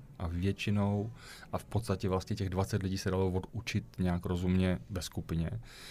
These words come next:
tak je to čím dál obtížnější, protože každý ten člověk má, si přináší sebou z rodiny, z předchozího života, ze zaměstnání, z jiných škol, jo, nějaký svoje vlastní předcho-, předpoklady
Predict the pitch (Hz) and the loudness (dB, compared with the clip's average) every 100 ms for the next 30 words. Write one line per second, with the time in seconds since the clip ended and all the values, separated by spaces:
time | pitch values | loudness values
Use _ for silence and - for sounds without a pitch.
0 | - - - 92 98 104 - 104 101 98 | -14 -14 -6 0 2 2 2 4 6 6
1 | - 98 95 78 - - - - 90 90 | 4 2 4 4 0 -8 -8 -2 0 2
2 | 90 95 104 107 101 87 82 90 - 92 | 2 2 2 2 2 0 0 -2 0 0
3 | - - 110 - 104 101 - 110 113 - | 0 -2 -2 4 4 4 0 -6 -8 -6
4 | 98 85 85 90 110 - - - - 95 | -2 2 2 2 0 -8 -18 -18 -4 2
5 | 92 95 98 90 82 85 180 - - - | 4 6 6 6 2 -2 -10 -12 -12 -6
6 | 113 - 98 90 90 87 85 82 80 80 | -6 0 2 4 2 2 0 -2 -4 -6
7 | - - - - - - 90 87 87 87 | -6 -16 -16 -16 -18 -12 -6 0 2 2
8 | 87 - 87 80 82 95 92 90 - 85 | 2 2 2 4 4 4 2 0 -2 -2
9 | 87 95 - - - 92 92 107 104 98 | 0 -2 -6 -16 -2 2 2 2 2 4
10 | 98 92 - 95 - - - - - - | 4 4 2 -2 -2 -10 -12 -8 -6 0
11 | 101 143 120 95 85 | 0 2 6 6 6